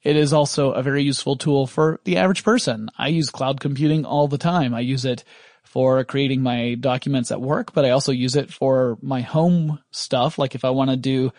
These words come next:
a personal project, I use cloud computing for that because I can access that information wherever I am by logging into the associated account and then using whatever computer I'm on to access that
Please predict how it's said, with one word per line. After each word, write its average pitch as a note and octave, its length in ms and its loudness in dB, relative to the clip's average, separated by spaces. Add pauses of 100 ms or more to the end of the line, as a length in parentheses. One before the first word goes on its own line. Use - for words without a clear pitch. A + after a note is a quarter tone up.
(440)
a B2+ 280 0
personal D#3 420 0
project, C#3 500 2
I B2+ 240 -2
use C3 240 0
cloud C3+ 320 0
computing C3 380 -2
for B2 140 -6
that B2 340 -2 (440)
because C#3 280 0
I C#3 80 0
can C3+ 180 -2
access D#3 540 0
that C3 140 2
information C3 600 -2
wherever C3+ 580 0
I B2 120 -4
am B2+ 500 -2 (320)
by C#3+ 120 2
logging C#3+ 420 2
into C3+ 280 0
the C3+ 140 0
associated C3 640 -2
account D#3+ 560 -2 (680)
and D#3 160 0
then C#3+ 260 0
using D3 360 0
whatever C3+ 280 0
computer E3 400 2
I'm C3+ 140 2
on B2+ 240 -2
to - 180 -6
access C3+ 520 -2
that A#2 340 -4